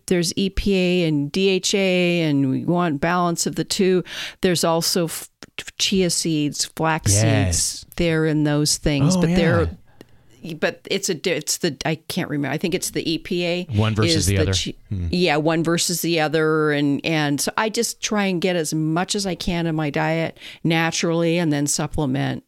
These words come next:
Speaker 1: with the fish oil.
Speaker 2: Good
Speaker 1: And,
Speaker 2: call.
Speaker 1: and the Doctor Hallowell, Doctor Amen say for adults, it's two thousand milligrams a day.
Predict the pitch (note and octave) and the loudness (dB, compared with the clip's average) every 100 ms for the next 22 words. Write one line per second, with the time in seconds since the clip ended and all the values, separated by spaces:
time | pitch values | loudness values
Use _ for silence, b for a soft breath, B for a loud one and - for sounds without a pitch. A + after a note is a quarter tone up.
0 | - D3+ C#3 - C#3 C3+ D3+ - _ - | -4 -2 -2 -2 -4 -2 -6 -12 _ -6
1 | C#3 - C3 C3+ C3+ C#3 _ _ _ _ | -4 -2 -2 -4 -6 -10 _ _ _ _
2 | _ _ - - - F#2+ C#3+ F#2 E2+ D3+ | _ _ -20 -10 -2 0 2 2 2 2
3 | D3 D#3 D3 C#3+ B B B B - D#3+ | 2 0 -2 -4 B B B B -2 -2
4 | - - E3 D#3+ F3 F3 E3 D#3 D#3 D#3 | -2 -4 -2 -2 -2 0 0 0 0 -2
5 | D3+ D3 D#3 D3 - D3+ - D#3+ D#3+ D3+ | -2 -2 -4 -4 -6 -6 -2 0 2 2
6 | D3 D3 - D#3 D3+ D3+ D3+ D3+ B B | 0 0 -2 0 2 2 0 -2 B B
7 | B - D#3+ D3 C3+ C#3+ C#3 C3 - C3+ | B -8 -2 -2 0 0 0 -2 -4 -4
8 | - - - - D#3 D3+ C#3+ - C#3+ C#3 | -8 -10 -8 -2 0 0 -2 -2 0 0
9 | C#3 C#3 C#3 C#3 C3+ - C#3+ C#3 C#3 C3+ | -2 -2 -2 0 -2 -2 -2 -2 -2 -2
10 | C#3 C3+ C3+ B2+ C#3 C3 A3+ A3+ A#3 A#3 | -2 -2 -2 -2 -4 0 2 4 2 0